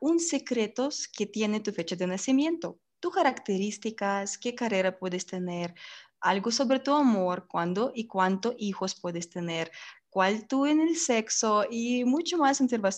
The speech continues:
información diferente. So, sí, es muy, muy interesante y no es difícil y no es como súper espiritual que,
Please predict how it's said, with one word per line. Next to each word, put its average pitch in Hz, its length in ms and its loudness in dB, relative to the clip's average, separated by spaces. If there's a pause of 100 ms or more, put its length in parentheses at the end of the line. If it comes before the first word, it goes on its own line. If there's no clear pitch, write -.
información 214 680 0
diferente. 196 560 0
So, 175 180 -4
sí, 311 300 -2
es 277 140 2
muy, 269 180 2
muy 269 180 4
interesante 240 600 2
y 208 80 0
no 196 140 0
es 202 180 -4
difícil 226 560 -2
y 202 120 0
no 226 160 2
es 240 120 2
como 196 300 -2
súper 220 500 -2 (400)
espiritual 214 840 0
que, - 160 -2